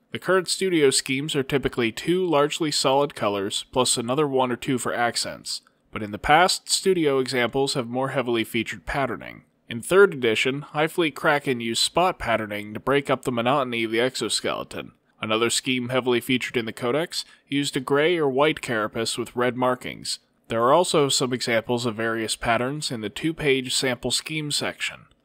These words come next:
Most interesting, I think, is the classic Old One Eye scheme, which according to the Codex was based on a beetle. This coloration uses the same black base for both the exoskeleton and carapace,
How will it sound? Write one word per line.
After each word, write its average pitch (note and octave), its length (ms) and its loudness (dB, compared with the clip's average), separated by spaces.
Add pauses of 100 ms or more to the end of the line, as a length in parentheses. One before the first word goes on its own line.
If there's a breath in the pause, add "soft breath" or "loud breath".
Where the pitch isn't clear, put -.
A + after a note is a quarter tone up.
(140)
Most F3+ 360 2
interesting, B2+ 520 0
I A#2+ 140 2
think, C3 260 -6
is C3+ 160 -4
the C3+ 120 -2
classic D#3+ 480 0
Old C#3+ 200 4
One C#3+ 240 2
Eye G#2+ 200 2
scheme, G2+ 560 -6
which G2+ 140 -10
according C3+ 360 0
to B2 60 0
the A#2+ 80 -2
Codex C3+ 440 2
was A2+ 140 -4
based A#2+ 340 2
on A2 160 0
a G#2+ 60 -4
beetle. F#2+ 540 -4 (240 loud breath)
This F3 160 -2
coloration D3+ 640 4
uses A#2+ 340 -4
the B2+ 100 -6
same D#3+ 360 -2
black B2+ 340 4
base A#2+ 300 0
for B2+ 120 -6
both C3 360 0
the B2 100 0
exoskeleton C#3+ 800 2
and A2 160 -12
carapace, D3+ 580 -2